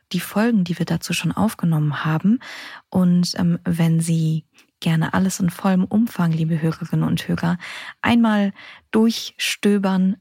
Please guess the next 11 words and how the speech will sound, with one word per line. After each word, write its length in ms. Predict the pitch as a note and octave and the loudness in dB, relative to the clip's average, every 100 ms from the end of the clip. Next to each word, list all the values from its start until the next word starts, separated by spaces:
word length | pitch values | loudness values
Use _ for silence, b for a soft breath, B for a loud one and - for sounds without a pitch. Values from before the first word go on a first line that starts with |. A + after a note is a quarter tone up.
| - | 0
möchten, 840 | E3+ E3 F3 - - D3+ F#3+ A#3 | 2 2 0 -6 -4 -2 0 -2
dann 280 | E3 D#3+ D#3+ | -2 0 0
kann 200 | - F#3 | 0 0
ich 200 | F3+ - | 0 0
Ihnen 160 | E3+ | 0
unser 320 | E3+ E3 E3 D#3+ | 2 0 0 0
Handelsblatt 500 | F#3 F3+ - E3 - | 0 -2 -4 -6 -2
Digital-Abo 680 | E3 - F3+ A3+ A3 A#3 | -4 -2 -2 -2 -2 -2
ans 220 | - G3 - | -2 -2 -2
Herz 280 | G#3 - | -2 -2
legen. 300 | G#3+ A3 B3+ | -2 0 0